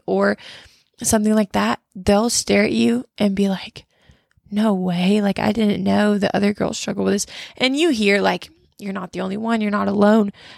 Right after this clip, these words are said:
But it's such a shameful, a shameful thing. And, um, it can be really hard. And the reason that I wanted to talk about this, because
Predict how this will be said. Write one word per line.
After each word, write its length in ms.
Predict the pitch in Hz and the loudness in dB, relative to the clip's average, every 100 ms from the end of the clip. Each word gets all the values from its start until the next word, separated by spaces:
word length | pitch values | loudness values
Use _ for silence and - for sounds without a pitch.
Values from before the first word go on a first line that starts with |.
| - | -8
But 320 | 190 220 214 | 0 2 2
it's 220 | 233 - - | 0 -2 -2
such 440 | - 226 - - - | 0 0 0 -6 -2
a 140 | 240 | -2
shameful, 880 | - - 185 185 190 196 196 202 220 _ _ _ _ _ _ _ _ - _ _ - | 0 0 0 0 -2 -2 -2 -2 -6 _ _ _ _ _ _ _ _ -20 _ _ -4
a 80 | |
shameful 480 | 208 208 202 185 202 | 0 2 0 0 -4
thing. 500 | - 196 190 208 240 _ _ _ _ _ _ _ _ _ - - | -4 -4 -2 -2 -6 _ _ _ _ _ _ _ _ _ -20 -8
And, 540 | 240 233 220 208 190 - | -4 -2 -2 -2 -6 -10
um, 500 | - 202 196 190 185 - _ - - - | -8 -6 -4 -6 -10 -16 _ -20 -20 -6
it 140 | 262 262 | -4 -2
can 180 | 240 220 | -2 0
be 140 | 202 | -2
really 480 | 190 202 294 262 202 | -2 -4 0 2 0
hard. 640 | 185 220 220 208 202 196 - | -2 -2 0 2 0 -2 -4
And 580 | 202 208 208 202 202 - _ _ _ _ _ _ _ _ - | -2 0 2 0 -4 -10 _ _ _ _ _ _ _ _ -10
the 220 | 196 247 | -2 0
reason 400 | 240 277 233 214 | 2 2 2 0
that 140 | 214 - | -2 -2
I 260 | 202 202 | 0 0
wanted 300 | 196 202 196 | 2 0 -2
to 80 | 202 | -4
talk 260 | 202 254 247 | -4 -4 -2
about 260 | 233 202 | -2 0
this, 440 | 202 202 220 - - _ _ _ _ _ _ _ - 214 | 0 0 -2 -6 -10 _ _ _ _ _ _ _ -14 -6
because 800 | 226 - 226 214 208 196 - | -4 -2 0 0 0 -2 -6